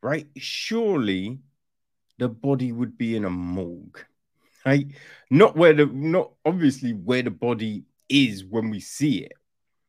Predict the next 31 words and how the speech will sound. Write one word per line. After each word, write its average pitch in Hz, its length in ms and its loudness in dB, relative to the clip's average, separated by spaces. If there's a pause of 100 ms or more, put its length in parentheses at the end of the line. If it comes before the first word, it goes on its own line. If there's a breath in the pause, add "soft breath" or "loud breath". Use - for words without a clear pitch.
(320)
So, 156 480 -2 (240)
yeah, 165 420 -4 (120)
there's, 135 360 -2 (680)
<sighs> - 360 -14
th-, 131 280 -14
this 147 260 -10
film 220 300 -6
is 147 80 -8
kinda 160 320 -8
goofy, 101 440 -6
man. 71 500 -8
It's - 140 -10
kinda 202 380 -4
goofy. 98 480 -4
But 151 220 -2
as 165 140 0
I 147 80 0
said, 120 340 -6 (1300 soft breath)
I 147 100 -10 (160)
think 220 300 4
if 170 200 -4
you 170 160 0
enjoyed 127 540 0 (220)
Venom, 101 640 0 (1300)
this 113 520 4
will 104 160 -2
work 90 360 0
for - 280 -8
you. - 220 -16 (1000)
I 185 140 2
hated 110 500 -2